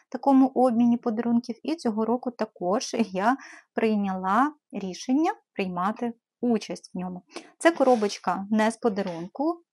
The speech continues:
не з замовлення, це просто коробки я зберігаю для того, аби в них зберігати щось, і цього разу, ось саме в коробочку від весни, це українська косметика, я складала всі свої покупки, щоб мати змогу вам показати.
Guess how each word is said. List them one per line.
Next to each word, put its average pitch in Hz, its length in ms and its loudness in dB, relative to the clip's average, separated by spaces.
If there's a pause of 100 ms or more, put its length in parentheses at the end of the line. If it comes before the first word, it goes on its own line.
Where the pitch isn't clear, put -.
не 208 440 0
з 196 440 -4
замовлення, 226 840 2
це 269 160 -8
просто 240 340 -4
коробки 214 420 -6
я 202 240 -4
зберігаю 233 520 -2
для 214 120 -6
того, 220 400 -6
аби 214 280 -2 (400)
в 226 40 4
них 220 180 4
зберігати 202 640 -4
щось, 349 520 -4
і 220 140 0
цього 208 260 -10
разу, 254 460 -2
ось 202 180 -8
саме 185 260 -6
в - 60 -16
коробочку 190 480 -6
від 185 220 -6
весни, 208 680 -6
це 277 180 -4
українська 269 540 -4
косметика, 254 600 -4 (420)
я 247 220 2
складала 220 540 0
всі 247 200 -8
свої 202 360 -8
покупки, - 400 -6
щоб 196 200 -6
мати 233 280 2
змогу 208 420 0
вам 208 260 -2
показати. 214 720 -6